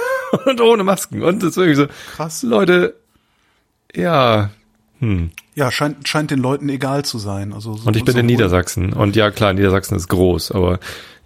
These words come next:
Speaker 1: äh, wir haben auch fleischverarbeitende Industrie. Und
Speaker 2: Ja.
Speaker 1: das ist ja jetzt echt nicht nur, nicht nur, äh, Tönnies, der Schalke-Manager, sondern eben auch schon Wiesenhof. Und Wiesenhof ist immerhin schon mal in, in
Speaker 2: In
Speaker 1: Niedersachsen.
Speaker 2: Olden-, Oldenburg war doch auch irgendwas. Oder ist das Wiesenhof?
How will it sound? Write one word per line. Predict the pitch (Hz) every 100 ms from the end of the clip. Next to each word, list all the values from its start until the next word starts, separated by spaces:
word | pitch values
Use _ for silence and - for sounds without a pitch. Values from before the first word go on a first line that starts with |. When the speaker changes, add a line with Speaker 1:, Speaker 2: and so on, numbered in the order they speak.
| _
Speaker 1:
äh, | 95 90 87
wir | 95 95
haben | 98
auch | 101 95
fleischverarbeitende | - 98 95 - 98 95 95 98 101 101
Industrie. | 98 95 - 104 98
Und | 98
Speaker 2:
Ja. |
Speaker 1:
das | 127 104
ist | -
ja | 98
jetzt | 98 -
echt | - -
nicht | 95 -
nur, | 95 90 107
nicht | 101 -
nur, | 95 87 87 87 - - - - - -
äh, | 101 87 87
Tönnies, | - 101 107 127 -
der | 95
Schalke-Manager, | - 95 101 120 113 120 117 123
sondern | 113 101 92 92
eben | 95 87 87 87 _ _ _ -
auch | - 98
schon | - 95
Wiesenhof. | 92 104 117 123 143 -
Und | 98
Wiesenhof | 101 98 92 95
ist | 101 -
immerhin | 117 113 117
schon | - 113
mal | 117
in, | 110 113
in | 127 - 107 107 107 104 - - - - - _ _ _ -
Speaker 2:
In | 117
Speaker 1:
Niedersachsen. | 113 113 143 - 120
Speaker 2:
Olden-, |
Oldenburg | 151 135 117 110
war | 117
doch | 113
auch | 135
irgendwas. | 131 101 107 -
Oder | 117
ist | 131 -
das | 110
Wiesenhof? | 113 107 107 113 -